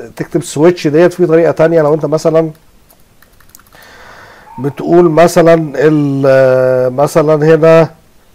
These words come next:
آه، مثلًا انز هيساوي، آه، او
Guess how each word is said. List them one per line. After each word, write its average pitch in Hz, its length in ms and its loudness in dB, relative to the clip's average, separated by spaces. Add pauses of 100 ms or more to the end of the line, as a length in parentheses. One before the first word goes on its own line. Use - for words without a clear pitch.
آه، 143 500 -4
مثلًا 143 680 0
انز 156 300 -4
هيساوي، 160 840 0 (480)
آه، 135 600 -2
او 156 360 0